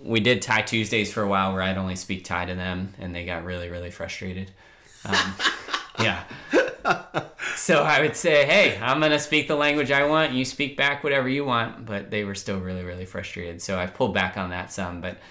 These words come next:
uh, what we do on Thai Tuesdays is now we share a story from Thailand, um, you know, from our time there, from our experience there,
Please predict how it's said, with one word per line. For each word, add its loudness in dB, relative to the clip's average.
uh, 2
what 2
we 2
do 2
on 0
Thai 0
Tuesdays -2
is -8
now -2
we -2
share 0
a -4
story -6
from -10
Thailand, -6
um, -8
you -10
know, -10
from -8
our -4
time -4
there, -8
from -10
our -10
experience -12
there, -10